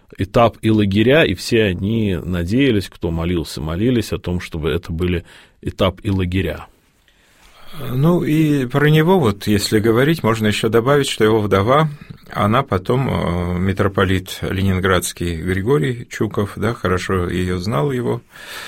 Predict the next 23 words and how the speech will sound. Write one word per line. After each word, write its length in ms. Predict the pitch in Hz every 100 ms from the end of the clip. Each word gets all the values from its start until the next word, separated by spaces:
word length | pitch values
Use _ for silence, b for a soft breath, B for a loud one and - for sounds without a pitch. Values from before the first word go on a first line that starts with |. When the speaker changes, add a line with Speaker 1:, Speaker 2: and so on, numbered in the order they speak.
| B -
Speaker 2:
тоже, 300 | 113 104 104
э, 280 | - 98
вот, 380 | 98 101 101 -
и 80 | 123
он 160 | 143 135
её 160 | 104
потом 520 | - 92 113 95 82
взял, 460 | 87 90 98 87 82
э, 260 | 80 80 82
в 80 | 85
Ленинградскую 640 | 95 92 92 87 - 87
духовную 480 | 87 - 92 85 85
академию, 500 | - 101 139 156 98
где 140 | 92
она 240 | 113 95 101
много 280 | 95 92 90
лет 180 | 87
преподавала, 540 | - - 92 85 80 80
Speaker 1:
Это 80 | 80
уже 100 | 87
Speaker 2:
иностранные 460 | 87 101 98 95
Speaker 1:
после 160 | 92
войны. 60 | 95